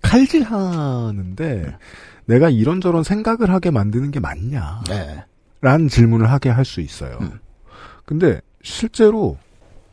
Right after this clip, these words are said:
Speaker 1: 핵앤슬래시처럼 여겨지는 액션 영화들 있죠.
Speaker 2: 예.
Speaker 1: 어, 액션 스타가 나와서 다 때려부수는 그런 영화들도 세계관 단순하게 하면 장사 안 됩니다.
Speaker 2: 그쵸.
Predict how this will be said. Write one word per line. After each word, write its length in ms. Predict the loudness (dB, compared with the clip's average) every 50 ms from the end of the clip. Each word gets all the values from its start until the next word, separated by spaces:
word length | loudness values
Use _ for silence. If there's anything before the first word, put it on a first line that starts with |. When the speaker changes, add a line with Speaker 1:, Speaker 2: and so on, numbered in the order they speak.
| _ _ _ _ _ _ _ -12
Speaker 1:
핵앤슬래시처럼 1300 | -6 -2 -2 0 2 2 2 2 0 0 2 2 2 2 0 -2 -6 -8 -6 -2 0 0 2 2 4 4
여겨지는 680 | 6 4 4 4 2 0 0 -2 -2 -2 -2 0 0 0
액션 460 | 0 0 -2 -2 0 0 0 0 0
영화들 400 | 0 2 2 2 0 0 -2 -6
있죠. 360 | -8 -10 -12 -12 -12 -12 -12 -12 -12 -12
Speaker 2:
예. 160 | -12 -12 -14 _ _ _ _ -12
Speaker 1:
어, 280 | -10 -8 -8 -6 -6 -6
액션 260 | -4 -2 0 0 -2
스타가 340 | -2 -4 -4 -4 -2 0 2
나와서 260 | 2 2 0 0 -2
다 160 | -2 0 0
때려부수는 680 | 2 2 2 2 2 0 -2 -4 -6 -6 -8 -10 -12 -14 -16 -18 -20 -20 -20 _ _ _ _ _ _ _ -20 -20 -20 _ _ _
그런 440 | -8 -4 -2 0 2 2 2 2 4
영화들도 840 | 4 4 4 4 2 2 2 2 0 0 0 0 0 0 0 -2 -6 -14 _ _
세계관 460 | -8 -4 -2 0 0 2 0 0 -2 -2
단순하게 560 | -2 -4 -2 -2 0 0 0 0 0 2 0
하면 320 | 0 0 -2 -2 -4 -6 -6
장사 300 | -6 -4 -4 -2 -2 -2
안 180 | -2 -4 -6
됩니다. 320 | -4 -4 -4 -4 -4 -6 -6
Speaker 2:
그쵸. 380 | -6 -6 -6 -8 -10 -10 -12